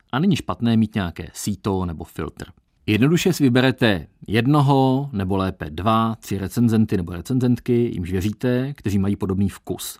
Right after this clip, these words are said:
smysl pro humor, pohled na svět a díky nim se aspoň základně orientujete,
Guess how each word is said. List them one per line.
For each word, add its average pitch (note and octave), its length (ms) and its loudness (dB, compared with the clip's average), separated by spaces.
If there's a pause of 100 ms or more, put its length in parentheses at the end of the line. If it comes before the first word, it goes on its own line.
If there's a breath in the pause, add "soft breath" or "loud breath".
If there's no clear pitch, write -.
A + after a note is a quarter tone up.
(160)
smysl G2+ 320 -6
pro A2 180 0
humor, A#2 440 2
pohled F2+ 240 -6
na F#2 80 -4
svět B2+ 380 -4 (400 loud breath)
a G#2+ 100 -2
díky C3+ 300 2
nim B2 140 6
se - 140 -4
aspoň - 240 -2
základně A2 320 0
orientujete, A2 760 0